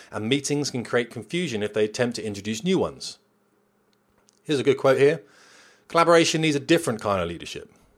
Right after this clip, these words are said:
It needs leaders who can safeguard the process, facilitate interaction, and patiently deal with high levels of frustration." That's a guy called David, uh, Crislip, uh, from the Collaborative Leadership Field Book. I'm not convinced that's gonna be a great read.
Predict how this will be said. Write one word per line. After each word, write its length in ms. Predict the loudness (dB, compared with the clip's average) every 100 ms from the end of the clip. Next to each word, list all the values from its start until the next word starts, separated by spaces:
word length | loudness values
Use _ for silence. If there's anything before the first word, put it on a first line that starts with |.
| _
It 100 | -6
needs 200 | 0 2
leaders 400 | 2 2 2 2
who 160 | 0 -4
can 200 | -2 -2
safeguard 500 | 2 2 2 0 0
the 40 |
process, 460 | -2 -2 0 -2 -6
facilitate 540 | -4 0 0 0 -2
interaction, 600 | -4 -6 -2 -2 -2 -6
and 220 | -6 -8 -8
patiently 600 | -8 -6 -8 -6 -6 -8 -14 -20 _
deal 180 | 2 4
with 100 | 4
high 300 | 0 0 2
levels 380 | 2 2 -2 -4 -14 _
of 100 | -14
frustration." 680 | -8 -8 -4 -6 -6 -10 -14 _ _ _ _ _ _ _ _ _ _ _ _
That's 260 | -6 -4 -2
a 180 | -2 0
guy 200 | 0 -2
called 160 | 0
David, 420 | 0 2 0 -2 -2
uh, 280 | -2 -2 -4
Crislip, 600 | -4 -4 0 0 0 -8 _ _
uh, 140 | -6 -4
from 160 | -2
the 80 | -2
Collaborative 560 | -2 0 0 0 0 -2
Leadership 500 | -4 -6 -6 -6 -6
Field 340 | -4 0 0
Book. 300 | -2 -10 -12 -20 _ _
I'm 180 | -10 -4
not 200 | -4 -4
convinced 300 | -2 -2 -4
that's 100 | -6
gonna 180 | -4 -2
be 100 | -2
a 60 |
great 240 | -2 -4 -6
read. 240 | -10 -12